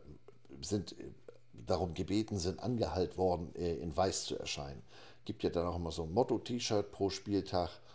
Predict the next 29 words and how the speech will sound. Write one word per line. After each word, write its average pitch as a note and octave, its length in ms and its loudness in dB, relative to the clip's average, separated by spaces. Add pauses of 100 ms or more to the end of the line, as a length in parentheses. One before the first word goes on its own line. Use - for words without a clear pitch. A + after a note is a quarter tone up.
(240)
Muss - 160 -4
ich C#2+ 100 -6
auch G#2 160 2
mal F#2+ 100 -2
ein F2+ 60 -4
Foto F#2+ 280 0
hochladen. E2+ 720 -2 (1300)
Äh, F2 180 4
das E2 220 4
kann G2+ 120 2
man F2 100 2
dementsprechend E2+ 600 -2
kaufen. E2+ 380 0 (580)
Das F#2 200 6
heißt, G#2+ 360 8
äh, G#2 160 6
dann G2 180 4
spielen G#2+ 320 2
wir A2 160 6
natürlich G#2+ 440 4
nicht A#2 300 2
in D#2+ 200 0
Weiß. C2+ 480 0 (1080)
Äh, D#2 160 -6 (160)
so D#2 220 -2
zumindest E2+ 440 -2
ist D2+ 140 -8
die D#2+ 100 -4
Theorie. E2+ 600 0